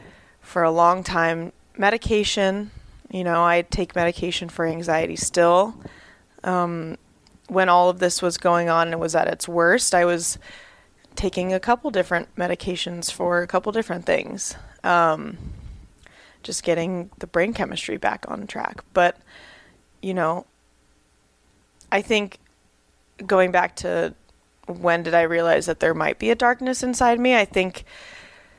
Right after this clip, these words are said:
you know, probably at the same time as, um, I started going to therapy when I was thirteen, you know? And could that ha-, couldn't that be caused by, you know,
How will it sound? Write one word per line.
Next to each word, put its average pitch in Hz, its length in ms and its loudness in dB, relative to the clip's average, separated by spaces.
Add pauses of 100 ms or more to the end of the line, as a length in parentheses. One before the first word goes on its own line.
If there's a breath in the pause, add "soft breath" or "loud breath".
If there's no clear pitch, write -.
(920 loud breath)
you 262 120 2
know, 254 160 4
probably 233 480 2
at 226 100 2
the 226 100 -2
same 202 320 2
time 190 500 0
as, 175 600 2 (560 loud breath)
um, 175 340 0
I 170 120 0
started 185 220 0
going 190 180 0
to 196 40 -10
therapy 202 440 -4
when 185 240 -8
I 180 80 -2
was 180 120 -6
thirteen, 202 540 -6 (720)
you 196 140 -6
know? 196 260 -6 (120)
And 202 360 0 (960 loud breath)
could 214 320 2
that - 280 4 (720)
ha-, 196 400 0 (160)
couldn't 226 260 0
that 208 280 4
be 202 160 -6
caused 185 560 4
by, 185 480 4 (920 soft breath)
you 190 160 0
know, 170 380 2